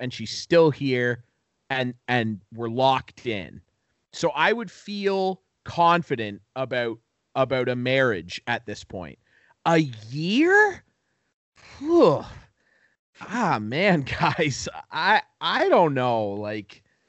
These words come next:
it just seems like, uh, 'cause, 'cause really, you know, if,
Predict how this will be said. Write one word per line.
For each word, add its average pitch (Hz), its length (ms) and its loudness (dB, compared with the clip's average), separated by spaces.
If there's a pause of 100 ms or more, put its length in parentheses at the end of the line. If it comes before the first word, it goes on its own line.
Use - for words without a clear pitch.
(1040)
it 170 220 -2
just - 300 -8
seems 262 480 -2
like, 160 340 2
uh, 117 460 0 (920)
'cause, 277 320 2 (220)
'cause - 280 -2 (140)
really, 202 640 2 (1200)
you 185 220 -4
know, 185 280 2
if, 220 240 0